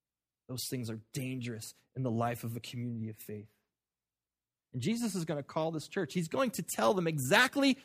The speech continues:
what their comfort looks like, what their laziness looks like. What's it say?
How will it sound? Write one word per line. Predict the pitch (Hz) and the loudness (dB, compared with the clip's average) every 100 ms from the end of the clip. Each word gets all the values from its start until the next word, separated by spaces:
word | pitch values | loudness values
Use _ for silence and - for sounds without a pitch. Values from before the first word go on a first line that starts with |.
| - | 6
what | 170 220 170 | 10 10 8
their | 208 196 | 2 2
comfort | - 214 214 - 196 | 2 2 2 4 4
looks | 170 190 - - | 6 4 4 4
like, | 160 117 - - _ _ _ | 4 4 -2 -20 _ _ _
what | 139 190 254 202 | 8 10 12 12
their | 226 | 12
laziness | 208 202 247 214 214 202 180 - - - | 12 12 12 10 8 8 6 4 -6 6
looks | 196 175 - | 6 6 8
like. | 170 123 - - _ _ _ _ _ _ _ _ _ _ _ _ _ _ _ _ _ _ - | 8 8 -2 -18 _ _ _ _ _ _ _ _ _ _ _ _ _ _ _ _ _ _ -2
What's | 185 165 | 0 0
it | - | 0
say? | 151 110 | 0 0